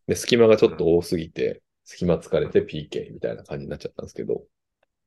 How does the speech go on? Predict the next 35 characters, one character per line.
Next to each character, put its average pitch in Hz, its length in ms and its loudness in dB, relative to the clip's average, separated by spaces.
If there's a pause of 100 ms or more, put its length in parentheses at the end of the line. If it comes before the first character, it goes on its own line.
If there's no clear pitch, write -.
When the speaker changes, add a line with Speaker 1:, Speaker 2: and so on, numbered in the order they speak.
(380)
Speaker 2:
う 104 40 -8
ん。 76 200 -14 (680)
Speaker 1:
で 190 120 4
も、 170 100 6
攻 - 200 4
め 175 100 4
方 196 220 4
と 120 100 4
し - 60 -4
て - 80 2
は 87 40 2
良 90 120 2
く 87 80 0
な 82 100 0
っ - 100 -10
た - 120 -8
な 87 160 4
っ - 120 -6
て - 80 -6
い 85 40 -2
う - 20 -6
の 62 120 -6
は 62 100 -8
あ - 20 -10
っ - 100 -20
た 69 120 0
の 67 120 -6
で、 64 280 -4 (240)
Speaker 2:
へ 104 40 -2
ー。 90 180 2
Speaker 1:
も 85 60 2
し 85 120 2
か 85 80 4
す 82 280 0
る 104 300 -2